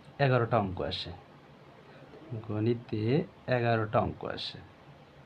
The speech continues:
আচ্ছা, এই এগারোটা অঙ্কের মধ্যে ধরো তুমি দুইটা অঙ্ক পারো, একটা পরিসংখ্যান পারো, একটা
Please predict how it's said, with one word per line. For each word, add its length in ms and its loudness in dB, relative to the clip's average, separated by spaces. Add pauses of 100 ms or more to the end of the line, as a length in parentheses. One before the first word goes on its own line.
(1080)
আচ্ছা, 180 -6
এই 160 2 (140)
এগারোটা 600 6
অঙ্কের 480 4
মধ্যে 580 -2 (720)
ধরো 260 4
তুমি 480 6 (420)
দুইটা 220 10
অঙ্ক 200 2
পারো, 260 -4 (1900)
একটা 220 0
পরিসংখ্যান 680 2
পারো, 400 2 (800)
একটা 260 -6